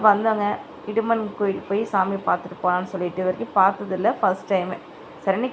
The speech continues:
கீழேன்னு பார்க்கும்போது மலையில இருந்தது கோயில். ஏ, சரின்னு ஏறலான்ட்டு ஏறுறோங்க. நிஜமா ஏற முடியலங்க. ஐந்நூறு படி செங்குத்தா இருக்குங்க.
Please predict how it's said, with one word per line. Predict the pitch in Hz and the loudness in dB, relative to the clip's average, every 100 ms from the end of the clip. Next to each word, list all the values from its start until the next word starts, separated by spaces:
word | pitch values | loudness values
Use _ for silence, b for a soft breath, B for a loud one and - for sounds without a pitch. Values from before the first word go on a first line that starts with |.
| - | -2
கீழேன்னு | 254 262 269 | 0 2 2
பார்க்கும்போது | 254 226 214 220 240 339 294 | 6 6 6 2 0 2 4
மலையில | 220 240 247 | 6 6 4
இருந்தது | 214 175 180 180 - | 2 0 -4 -6 -4
கோயில். | 190 185 180 - - - - - 190 | -2 -2 -4 -6 -16 -20 -20 -6 2
ஏ, | 202 196 | 4 6
சரின்னு | 180 185 - 190 214 247 220 | 4 0 0 2 4 0 2
ஏறலான்ட்டு | 220 240 254 240 226 190 | 4 6 4 4 -2 2
ஏறுறோங்க. | 214 220 214 202 208 214 - - - - - - | 2 2 0 2 0 -2 -10 -18 -18 -18 -16 -8
நிஜமா | 190 190 269 302 | -8 0 2 4
ஏற | 330 269 262 | 4 4 4
முடியலங்க. | 262 247 233 226 220 | 2 2 4 4 4
ஐந்நூறு | 202 220 247 240 | 4 2 0 0
படி | - 233 277 294 - | 4 4 4 0 -2
செங்குத்தா | 247 262 285 349 - | -2 0 0 0 4
இருக்குங்க. | 311 330 262 220 220 | 4 2 -2 0 2